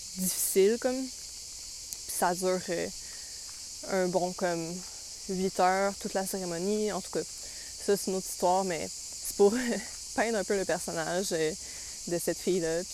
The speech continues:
Puis, euh, c'est ça. Puis, juste, ben,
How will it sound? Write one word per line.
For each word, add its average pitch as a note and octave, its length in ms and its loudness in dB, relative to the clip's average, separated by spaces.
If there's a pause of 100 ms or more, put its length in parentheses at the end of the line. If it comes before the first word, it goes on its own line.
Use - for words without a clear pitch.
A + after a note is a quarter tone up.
Puis, E3+ 340 -2 (520)
euh, D#3 460 0 (1160)
c'est A3+ 120 -2
ça. F3 180 4 (120)
Puis, E3+ 320 0 (1200)
juste, G3 360 2 (200)
ben, F#3+ 300 6